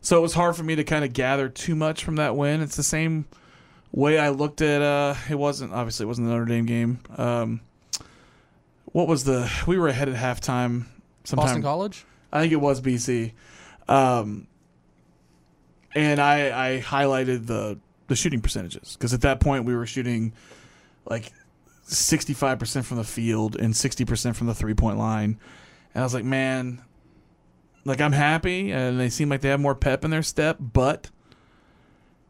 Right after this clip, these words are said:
Speaker 1: this seems very unsustainable. <laughs> You know, like, if they, if they come down to earth at all,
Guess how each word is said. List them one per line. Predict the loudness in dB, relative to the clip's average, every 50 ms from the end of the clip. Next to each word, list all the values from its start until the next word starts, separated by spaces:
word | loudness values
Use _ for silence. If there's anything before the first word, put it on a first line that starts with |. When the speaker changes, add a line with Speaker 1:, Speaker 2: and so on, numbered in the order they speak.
| _ _ _ 0
Speaker 1:
this | 2 2 2
seems | 2 0 0 0 0 -2 -6 -10 -14 -12
very | -10 -6 -4 -4 -4 -2 -2 -4 -4
unsustainable. | -6 -6 -8 -10 -12 -12 -12 -12 -12 -12 -14 -14 -16 -16 -18 -18 -10
<laughs> | -2 -2 0 0 0 -2 2 4
You | 4 4 4 4 4 6
know, | 6 6 6 6 6 6 6 4
like, | 4 4 4 4
if | 2 2
they, | 0 0 0 0 -2 -6 -16 -14 -8 -6
if | -2 0
they | 0 0
come | 2 2 2
down | 4 4 2 4
to | 2 2
earth | 2 2 0 2 2
at | 0 -2
all, | 0 0 0 0 0 0 0 -2 -2 -6